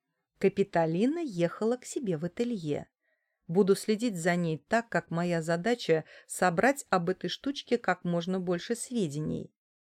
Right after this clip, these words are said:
В голове вертелись слова Капитолины. Изуродованное тело, лица практически нет.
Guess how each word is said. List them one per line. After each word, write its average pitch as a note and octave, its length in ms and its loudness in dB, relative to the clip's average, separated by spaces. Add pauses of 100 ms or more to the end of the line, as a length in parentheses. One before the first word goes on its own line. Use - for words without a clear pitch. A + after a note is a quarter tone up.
(120)
В G#3 120 -2
голове C4+ 440 6
вертелись A#3+ 540 2
слова F3+ 360 0
Капитолины. E3+ 960 -2 (320)
Изуродованное G3+ 840 4
тело, F3 600 0
лица F#3+ 360 0
практически - 800 -6
нет. E3 580 -2